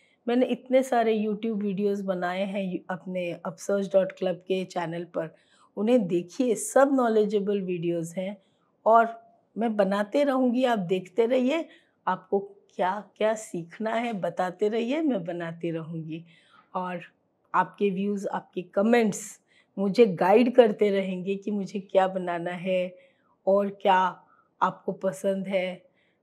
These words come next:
मार्केट में स्ट्रैटेजीज, मार्केट में सोचने का तरीका, हर एक का अलग होता है, काम करने का तरीका हम, हर एक का अलग होता है। ये ज़रूरी नहीं है कि जो मैं, मेरे लिए प्रॉफिटेबल हो वो आपके लिए भी प्रॉफिटेबल हो।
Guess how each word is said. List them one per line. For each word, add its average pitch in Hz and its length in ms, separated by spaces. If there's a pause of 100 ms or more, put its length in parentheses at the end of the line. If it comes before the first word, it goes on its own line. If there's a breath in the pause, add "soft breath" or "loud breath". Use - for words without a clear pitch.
(260)
मार्केट 220 440
में 339 180
स्ट्रैटेजीज, 254 1000
मार्केट 202 520
में 277 360 (200 loud breath)
सोचने 269 640
का 285 140
तरीका, 220 880 (400)
हर 233 180
एक 269 200
का 254 100
अलग 190 280
होता 180 300
है, 180 100
काम 190 280
करने 214 320
का 226 140
तरीका 202 460
हम, 196 200
हर 196 200
एक 202 180
का 220 80
अलग 180 280
होता 175 300
है। 165 260 (400 soft breath)
ये 269 80
ज़रूरी 247 520
नहीं 277 260
है 262 80
कि 262 180
जो 240 180
मैं, 233 300 (100)
मेरे 214 240
लिए 247 140
प्रॉफिटेबल 220 720
हो 220 120
वो 214 140
आपके 185 300
लिए 202 140
भी 202 120
प्रॉफिटेबल 156 720
हो। 156 200